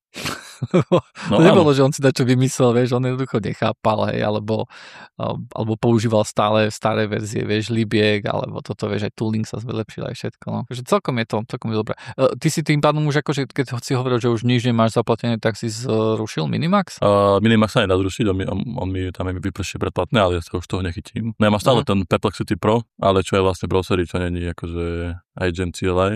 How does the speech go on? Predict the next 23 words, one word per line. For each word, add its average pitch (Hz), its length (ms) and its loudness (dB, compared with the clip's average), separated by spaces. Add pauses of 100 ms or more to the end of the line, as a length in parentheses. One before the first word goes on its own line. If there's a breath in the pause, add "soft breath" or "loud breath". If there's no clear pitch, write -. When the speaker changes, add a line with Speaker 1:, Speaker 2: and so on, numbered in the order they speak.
(100)
Speaker 1:
No. 120 240 2 (160)
Speaker 2:
Ale 104 400 2
roz-, 123 160 2 (240)
rozmýšľam 113 480 2
akože 95 320 0
nad 90 160 4 (160)
niečím, 95 320 -2
čo 90 80 -4
som 98 80 -4
si - 80 -18
kúpil. 101 480 0 (360)
A 101 240 4
rozmýšľam 104 400 2
už 95 160 0
jedine 98 280 2 (360)
nad, 95 400 0 (160)
a, 92 160 2 (400)
a, - 160 -2
a, - 300 -2 (180)
a - 80 -2
rozmýšľam 104 400 0
nad 87 160 0
Codexom, 110 720 0